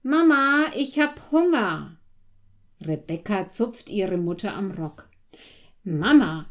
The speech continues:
hör mal, wie mein Magen knurrt“, quengelt Rebecca weiter. Ihre Mutter sitzt neben ihr und guckt gespannt nach vorne.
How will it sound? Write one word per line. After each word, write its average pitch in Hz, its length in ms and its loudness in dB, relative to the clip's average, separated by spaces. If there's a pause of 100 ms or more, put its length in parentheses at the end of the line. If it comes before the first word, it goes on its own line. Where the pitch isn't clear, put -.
(160)
hör 320 240 4
mal, 214 280 4
wie 247 160 0
mein 247 360 0
Magen 262 500 0
knurrt“, 185 840 -2 (120)
quengelt 156 640 -6
Rebecca 156 580 -10
weiter. 147 540 -14 (920)
Ihre 147 240 -4
Mutter 160 440 -6
sitzt - 380 -10
neben 165 400 -2
ihr 233 380 -4 (300)
und 170 240 -8
guckt 190 360 -12
gespannt 139 560 -10
nach 202 160 -8
vorne. 139 560 -12